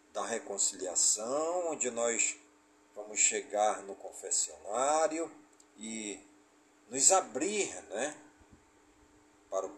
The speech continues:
padre, nos confessando sobre as nossas atitudes para com os irmãos,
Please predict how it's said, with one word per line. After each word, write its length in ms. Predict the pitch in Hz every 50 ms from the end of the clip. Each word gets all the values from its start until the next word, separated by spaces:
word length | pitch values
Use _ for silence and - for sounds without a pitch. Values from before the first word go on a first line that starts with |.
| - -
padre, 680 | - 113 127 143 160 165 170 165 - 170 175 180 175 - - - - - - _ _ _ _ _ _ _ -
nos 160 | 123 120 -
confessando 1300 | - 185 180 - - 185 170 - - - 202 214 233 262 269 262 233 - - - 151 135 123 104 95 - - - - - - - _ _ _ _ _ _ _ _ _ _ _ _ _ _ _ _ _ _ _ _ _ _ _ _ _ _ _
sobre 880 | - - - - - 123 123 127 127 113 - 127 131 131 127 127 117 101 - - - _ _ _ _ _ _ _ _ _ _ _ _ _ _ _ _ _ _ _ _ _ -
as 180 | 107 107 107 110
nossas 400 | 117 117 110 - 110 104 95 -
atitudes 1040 | 95 95 - - - - - - - _ - 139 170 196 226 220 - 196 190 -
para 280 | - - - 117 113 110
com 220 | 98 - 98 98
os 200 | 98 98 - -
irmãos, 960 | - - - - - - 104 131 156 165 175 180 180 175 175 170 - - -